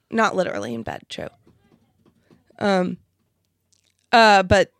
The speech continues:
but very figuratively in bed with a Democratic political candidate. So,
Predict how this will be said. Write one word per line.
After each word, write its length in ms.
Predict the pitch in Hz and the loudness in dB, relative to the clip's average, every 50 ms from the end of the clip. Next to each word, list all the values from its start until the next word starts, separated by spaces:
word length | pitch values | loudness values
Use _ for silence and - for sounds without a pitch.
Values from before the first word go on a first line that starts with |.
| _ _ - | _ _ 0
but 220 | 196 - - - | 0 0 0 -2
very 240 | - 226 220 208 196 | 0 2 2 2 0
figuratively 680 | - 214 202 196 190 180 175 180 180 180 - 165 - | -2 -6 -4 -2 -2 -2 -2 -4 -6 -6 -6 -6 -4
in 100 | - 196 | -6 -6
bed 300 | 220 - - 180 175 202 - | -6 -6 -6 -6 -8 -10 -10
with 220 | - 190 190 180 180 | -6 -6 -4 -2 -2
a 120 | 180 180 | -4 -4
Democratic 540 | 180 - 190 180 175 165 196 185 175 175 - | -2 -4 -4 -2 -2 -2 -2 -2 -4 -4 -4
political 340 | - 190 185 180 190 185 175 | -4 -4 -4 -4 -4 -6 -8
candidate. 560 | - - 185 180 185 180 185 190 - _ - | -6 -6 -6 -4 -4 -4 -4 -6 -6 _ -4
So, 240 | - 220 202 196 | -2 0 0 0